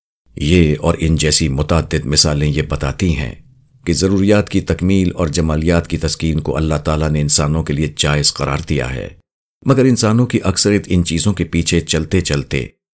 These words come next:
رب کی نافرمانی کی منزل تک جا پہنچتی ہے۔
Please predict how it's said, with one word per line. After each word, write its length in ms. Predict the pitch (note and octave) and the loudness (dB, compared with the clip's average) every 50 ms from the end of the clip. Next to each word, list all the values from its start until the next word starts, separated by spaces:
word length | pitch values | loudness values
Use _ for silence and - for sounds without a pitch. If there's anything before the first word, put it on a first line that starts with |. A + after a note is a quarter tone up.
| _ _ _ - - | _ _ _ -2 0
رب 140 | G2 F2+ - | 0 0 0
کی 100 | - E2+ | -2 0
نافرمانی 680 | D#2 D#2+ D#2 D2 - D#2 D#2 D2+ D#2 D#2 E2 E2 D#2+ | 2 2 0 0 -2 -4 -2 -2 0 0 2 0 0
کی 140 | D2 - D#2+ | 0 -2 -4
منزل 380 | D2+ B1+ D2 F2 E2+ - D#2 C#2+ | -4 0 0 2 2 2 0 -2
تک 280 | - - D2+ - - | -4 -4 -6 -6 -4
جا 140 | - - D2 | -4 -4 -4
پہنچتی 540 | D2 - - C2 C#2+ C#2+ - - C#2 A1+ A1+ | -2 -4 -6 -6 -6 -6 -6 -6 -8 -8 -8
ہے۔ 120 | B1 - | -8 -10